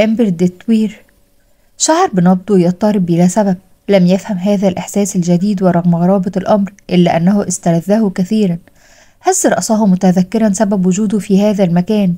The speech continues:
ووجد صعوبة في التركيز على مهمته والابتعاد عن الغريبة التي أمامه، لكنه دفع نفسه لفعلها والبدء بجمع حاجات كيارا التي لم تكن كثيرة. وبينما كان يبحث في كل مكان حول سريرها،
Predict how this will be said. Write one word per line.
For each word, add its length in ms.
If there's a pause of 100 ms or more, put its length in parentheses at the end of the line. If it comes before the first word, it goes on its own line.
(340)
ووجد 360
صعوبة 380
في 260
التركيز 500
على 160
مهمته 500
والابتعاد 640
عن 200
الغريبة 420
التي 360
أمامه، 300 (340)
لكنه 520
دفع 300
نفسه 320
لفعلها 580 (360)
والبدء 400
بجمع 380
حاجات 480
كيارا 400
التي 300
لم 140
تكن 280
كثيرة. 480 (380)
وبينما 480
كان 220
يبحث 460
في 160
كل 300
مكان 320
حول 280
سريرها، 600